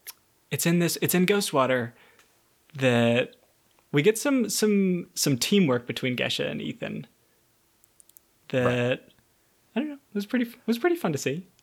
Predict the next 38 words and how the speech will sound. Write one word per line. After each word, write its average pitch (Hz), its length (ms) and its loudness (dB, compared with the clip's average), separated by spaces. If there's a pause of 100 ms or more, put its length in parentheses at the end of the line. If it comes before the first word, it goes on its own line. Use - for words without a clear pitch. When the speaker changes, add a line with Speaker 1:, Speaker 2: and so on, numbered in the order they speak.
Speaker 2:
It 139 80 2
was 202 160 4
pretty 170 720 2
excellent, 90 520 -4
actually. 104 600 -8
Fisher 156 340 0
Gesha's 127 380 2
character 127 480 2
has 117 220 0
grown 101 300 0
on 104 180 -2
me 98 180 -4
significantly 101 1300 -4 (100)
over 107 300 0
time. 110 520 -4 (580)
At 110 80 -2
Speaker 1:
Mm-hmm. 117 60 -2
Speaker 2:
first, 104 260 0
I 98 60 0
was 95 120 -4
like, 92 140 -6
"Oh, 101 220 -4
she's 92 240 -8
just 95 160 -8
kind 101 160 -8
of 90 120 -10
a 85 200 -8
cranky 87 680 -14 (260)
grandma 85 460 -12
figure." 82 560 -16 (680)
But 87 540 -8 (800)
she's 123 220 -6
more 175 200 -4
of, 208 100 -10
like, 180 240 -6
a, 90 280 -4 (260)
like, 117 280 -4
a 82 400 -4